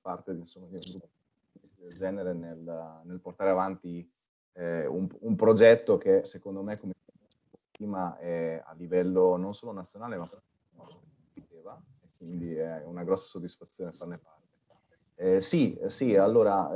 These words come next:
il, il, nel digitale credo che in questo momento esatto sia, eh, determinante conoscere che possono essere divulgate in un master del genere, perché, mm, ci troviamo in un periodo storico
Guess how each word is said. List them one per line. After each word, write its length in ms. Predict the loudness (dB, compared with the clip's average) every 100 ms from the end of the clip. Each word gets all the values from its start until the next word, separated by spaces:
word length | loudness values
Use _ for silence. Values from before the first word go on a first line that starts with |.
| 0
il, 400 | 0 4 4 4
il, 140 | 0
nel 200 | 2 2
digitale 420 | 2 0 2 2 2
credo 240 | 2 0
che 100 | -2
in 100 | -8
questo 280 | -10 -12 -6
momento 800 | -4 -2 -2 2 4 6 4 2
esatto 800 | -4 2 2 0 -4 _ 2 2
sia, 800 | 2 -4 2 4 4 2 2 -2
eh, 360 | -8 -6 -6
determinante 1120 | 0 0 2 0 0 -2 -2 -6 -12 -10 -10 -10
conoscere 760 | -20 -20 -20 _ -10 -10 -10 _ _ _ _ _ _ _ _ _ _ _ _ -12 -12
che 80 | -14
possono 320 | -20 _ -20
essere 220 | -18 -18
divulgate 560 | -18 _ -20 -20 _ -16
in 140 | -14
un 160 | -12 -12
master 460 | -12 -14 -14 -14
del 220 | -10 -8
genere, 540 | -2 -2 -2 -4 -4 -4
perché, 920 | -2 -2 -2 -4 0 4 4 2 0
mm, 220 | -4 -8
ci 120 | -12
troviamo 280 | -8 -6 -6
in 60 | -6
un 80 | -8
periodo 280 | -12 _
storico 480 | _ _ _ _ -20